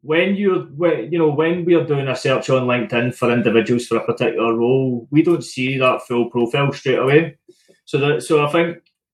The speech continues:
you know, taking one step back on that. So what, what we've done is we've got good content in there, which is keywords, which allows you to be found by recruiters. But actually, what's really important is that your main subject line is,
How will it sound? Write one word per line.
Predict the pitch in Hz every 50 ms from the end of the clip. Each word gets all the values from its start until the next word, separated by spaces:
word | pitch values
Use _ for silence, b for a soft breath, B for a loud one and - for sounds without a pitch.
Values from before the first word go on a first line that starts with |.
| - - -
you | 160 160
know, | 147 135 135 131
taking | - - 175 170 156 160 160 151 139 131
one | 147 147 156
step | 147 - - - 143 131 110 107 113 -
back | 135 135 143 143 143 -
on | 170 156 160 165 165
that. | 170 160 -
So | - 165
what, | 156 147 156 180 - - -
what | 185 202 -
we've | 175 170 143
done | 170 156 160
is | 156 143
we've | 143 147 139
got | 156 143 131
good | 151 165 160 -
content | - 151 143 143 143 147 147 - 127
in | 135 135 139
there, | 135 135 139 135 131
which | 131 113 - -
is | 131 123 -
keywords, | - - 170 151 127 131 131 127 - -
which | 120 113 -
allows | 123 117 123 123 123 120
you | 131 131
to | 123
be | 120 120 117
found | - 123 110 107 113 113 104 -
by | 117 113 110
recruiters. | 110 110 110 - - 117 - - 113 - - B B B B B B B B B B B _ _ _ _ _ _ _
But | 110 104 151
actually, | 170 175 170 170 - - 165 151 151 143 135 131 127 127 120 110 - - - _ -
what's | - 143 156 165 165 - - - - - - - 131
really | 139 143 143 139 131 127
important | 123 123 - 196 214 226 - - 131 131 135 - _ _ -
is | 123 135 135 123 - -
that | 139 139 135 135 135 135 - 147 143
your | 143 139 135 135
main | 143 143 147 151 147 143
subject | - - - 160 147 143 - 180 180 180 - 175
line | 185 180 190 208 226 233 208 - _ _ _ _ _ _ _ _ _ _ _ -
is, | 123 131 135 135 139 139 135 131 - - -